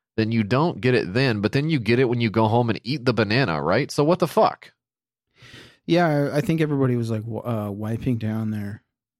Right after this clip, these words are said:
Speaker 2: groceries. M-, perhaps they still are, but, uh, I think I kinda relaxed on that. <laughs> It's like, it was like a s-, a, a point where you were like, "Well, if I get
Speaker 1: Uh, yeah.
Speaker 2: covid, that's fine. I'm not wiping down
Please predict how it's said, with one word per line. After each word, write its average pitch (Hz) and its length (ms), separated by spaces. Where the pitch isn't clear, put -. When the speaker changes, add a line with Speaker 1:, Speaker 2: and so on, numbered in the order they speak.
Speaker 2:
groceries. 117 840
M-, - 160
perhaps 151 420
they 117 140
still 101 300
are, 104 320
but, 120 280
uh, - 20
I 101 140
think 135 320
I 123 40
kinda 151 240
relaxed 104 480
on 190 120
that. - 340
<laughs> - 80
It's - 180
like, 240 180
it 240 80
was 233 160
like 214 180
a 185 40
s-, 160 180
a, 156 180
a 135 180
point 160 300
where 143 100
you 131 160
were 123 120
like, 107 220
"Well, 185 480
if 370 140
I 185 100
get 143 220
Speaker 1:
Uh, 117 40
yeah. 135 200
Speaker 2:
covid, 120 140
that's 160 240
fine. 113 400
I'm 151 100
not 143 160
wiping 120 340
down 104 420